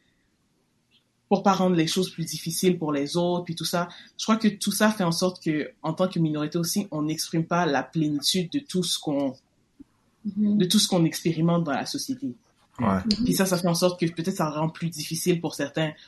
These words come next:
Speaker 1: de se rendre compte des problématiques qu'il y a parce que justement, on, on n'en parle pas, on préfère dire, « Bon, j'ai expérimenté ça, encore une journée dans la vie de moi-même, »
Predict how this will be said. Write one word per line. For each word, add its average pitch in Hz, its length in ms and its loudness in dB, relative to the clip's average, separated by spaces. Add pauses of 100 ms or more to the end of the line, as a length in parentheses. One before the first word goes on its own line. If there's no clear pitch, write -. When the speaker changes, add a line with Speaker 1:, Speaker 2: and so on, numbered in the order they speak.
Speaker 1:
de 151 80 -4
se 170 120 2
rendre 160 280 2
compte 175 240 2
des 143 80 0
problématiques 135 640 -2
qu'il 156 120 -2
y - 20 0
a 143 80 -2
parce - 200 -4
que 147 80 -4
justement, 143 580 -4
on, 131 260 -4
on 131 60 -6
n'en 123 120 -4
parle 123 200 -4
pas, 143 120 -2
on 131 80 -4
préfère 143 520 -4 (460)
dire, « 156 160 0
Bon, 180 200 4
j'ai 165 100 2
expérimenté 165 500 2
ça, 175 460 4 (300)
encore 170 260 4
une 165 120 6
journée 165 260 4
dans 156 120 4
la 151 140 4
vie 165 240 -2
de 160 460 0
moi-même, » 143 640 0